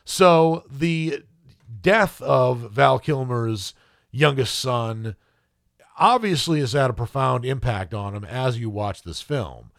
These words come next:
And it goes through some of the movies, large and small, on which Val Kilmer has worked over the course of thirty plus years, including but not limited to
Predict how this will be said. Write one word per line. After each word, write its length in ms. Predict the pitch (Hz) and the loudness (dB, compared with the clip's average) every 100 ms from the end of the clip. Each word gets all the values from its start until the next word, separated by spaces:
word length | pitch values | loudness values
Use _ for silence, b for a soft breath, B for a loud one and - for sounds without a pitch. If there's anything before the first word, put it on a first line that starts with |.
| b b b - | b b b -2
And 140 | 196 | -2
it 20 | |
goes 380 | 190 302 311 - | 0 -2 -2 -2
through 680 | 220 202 196 190 185 180 - | -2 4 6 6 6 4 2
some 320 | - - 196 190 | -6 0 2 2
of 240 | 170 139 | 0 0
the 520 | 151 147 143 139 135 - 127 | 0 0 -2 -4 -4 -8 -8
movies, 720 | 147 160 156 156 151 131 120 | 0 2 2 0 -2 -6 2
large 340 | 139 160 131 | 4 4 2
and 140 | 131 | -4
small, 720 | - 151 147 117 110 104 107 b b b | -10 -2 2 2 0 -2 -6 b b b
on 260 | 147 160 151 | 2 4 4
which 160 | 139 | 0
Val 280 | 123 143 135 | 2 4 4
Kilmer 380 | - 151 135 123 | 2 -2 -2 -4
has 120 | 104 | -4
worked 380 | 110 127 123 - | 0 2 2 0
over 720 | 123 139 117 120 120 113 110 b b b | 0 2 2 0 2 0 -4 b b b
the 120 | 135 | -4
course 480 | - 160 147 127 - | 2 4 4 4 -2
of 580 | 127 127 120 120 120 - _ _ | 2 4 2 0 -6 -8 _ _
thirty 600 | - 175 160 143 135 131 | -4 2 2 2 -4 -6
plus 440 | - - 127 - 107 | -10 0 2 2 -4
years, 480 | 139 117 76 76 | -8 -8 -8 -12
including 360 | 117 127 170 151 | -12 -2 -2 0
but 120 | 135 | -2
not 220 | 127 123 | 0 -2
limited 320 | 135 160 139 - | -2 -2 -4 -6
to 440 | 131 117 113 110 | -4 -2 -2 -4